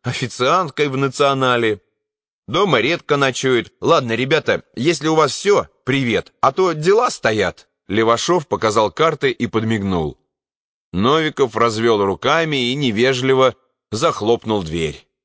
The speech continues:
Секунду или больше друзья молча смотрели друг на друга. "Ходят, хрен их носит",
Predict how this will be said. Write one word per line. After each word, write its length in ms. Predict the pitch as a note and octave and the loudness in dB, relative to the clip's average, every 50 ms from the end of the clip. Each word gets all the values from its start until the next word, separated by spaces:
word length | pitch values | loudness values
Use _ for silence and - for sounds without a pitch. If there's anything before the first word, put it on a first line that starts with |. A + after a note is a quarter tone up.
| _ _ _ _ _ _ _ _ _ - - | _ _ _ _ _ _ _ _ _ -18 -16
Секунду 840 | - - G#2+ G#2+ - - C3+ D#3+ F3 F3 E3+ D#3+ C#3+ D3 D3 C#3 | -10 -6 -6 -6 -4 -2 0 0 0 0 0 -2 0 0 0 2
или 180 | C3 A#2 A2 A2 | 2 2 2 0
больше 540 | G2 E2+ A2 D3 E3 D#3+ C#3 - - C#3 A#2+ | 0 2 2 2 2 2 0 -2 -2 -4 -2
друзья 420 | G2+ G2+ G#2+ G#2+ F#2+ A2 C3 C3+ | -2 -2 -2 -2 0 0 0 2
молча 540 | A#2+ G#2+ A2 B2 C3+ C#3+ C#3+ C3+ - C#3+ C3+ | 2 0 2 2 2 2 2 0 -2 -4 -4
смотрели 580 | - - A2 G#2 G2 F2 G#2 G#2+ A#2+ B2 A#2+ A#2 | -4 -4 -4 -4 -2 -2 0 0 0 0 0 -2
друг 300 | G#2+ G2+ G#2 A2 F#2+ G#2 | -2 0 -2 -2 -2 -2
на 160 | G#2+ G#2+ G2+ | -2 -2 0
друга. 500 | F#2+ G2 G2 F#2+ F2+ E2 E2 F2 D#2 - _ _ _ _ _ _ _ _ _ _ _ _ _ - | 0 0 0 0 -2 0 -2 -2 -2 -4 _ _ _ _ _ _ _ _ _ _ _ _ _ -20
"Ходят, 920 | - - - - C#3+ F3 G#3 A3+ A#3 A#3 A3+ F#3 C3 A#2+ G2+ - _ _ _ _ _ _ _ _ _ - | -16 -8 -2 2 2 4 6 6 4 4 2 2 0 0 -2 -2 _ _ _ _ _ _ _ _ _ -10
хрен 480 | - - B2+ D3+ E3+ D#3 C3 A#2 A2+ | -4 0 0 2 2 2 2 0 0
их 160 | A2+ A2 - - | 0 -2 -2 -2
носит", 640 | A#2+ B2 B2 A#2+ G#2+ G2 - - F#2 E2 - _ | 0 2 2 2 2 0 0 -4 -6 -6 -8 _